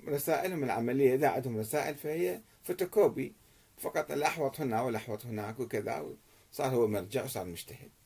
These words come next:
ومن يناقشه في علمه ومن يناقشه في أدلته، ومسائل كلها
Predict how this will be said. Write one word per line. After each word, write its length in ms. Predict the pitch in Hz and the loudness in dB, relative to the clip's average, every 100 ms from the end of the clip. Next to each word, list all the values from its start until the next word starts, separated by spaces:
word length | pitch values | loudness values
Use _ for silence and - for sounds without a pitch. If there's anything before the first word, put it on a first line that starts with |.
| _ - - - - | _ -20 -20 -14 -2
ومن 220 | 147 196 | 2 4
يناقشه 420 | 185 175 - 156 | 6 4 2 -2
في 160 | 143 120 | 2 4
علمه 320 | 151 151 151 | 4 2 0
ومن 180 | 139 147 | 0 0
يناقشه 400 | 139 139 - 120 | -2 -4 -6 -8
في 320 | 117 113 110 _ - - - - | -4 -4 -6 _ -20 -20 -18 -4
أدلته، 600 | 117 139 143 151 156 151 | 0 2 0 0 -2 -2
ومسائل 680 | - 135 170 175 185 139 139 | -6 -6 -6 -4 -2 -2 -2
كلها 640 | 139 131 139 117 - - | -2 -2 -2 -4 -10 -14